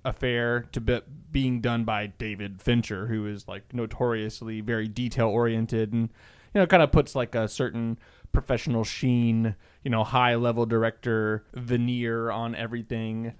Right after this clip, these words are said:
Um, but yeah, it's been a while since we watched the movie, so let me maybe give a synopsis to remind you and me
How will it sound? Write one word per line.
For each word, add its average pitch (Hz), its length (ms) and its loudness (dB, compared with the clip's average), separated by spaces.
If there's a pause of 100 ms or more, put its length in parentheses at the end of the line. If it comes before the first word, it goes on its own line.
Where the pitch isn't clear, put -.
(380)
Um, 120 600 0
but 135 160 0
yeah, 139 300 6
it's 135 160 0
been 185 120 6
a 185 60 10
while 131 480 6 (100)
since 196 220 -8
we 131 100 -2
watched 123 280 0
the 135 60 4
movie, 120 400 6 (120)
so 120 580 2
let 131 160 0
me 139 460 -2
maybe 127 260 0
give 123 200 -2
a 117 200 2
synopsis 120 640 -4
to 117 300 -6
remind 123 440 -2
you 123 280 0
and 117 280 0
me 117 260 0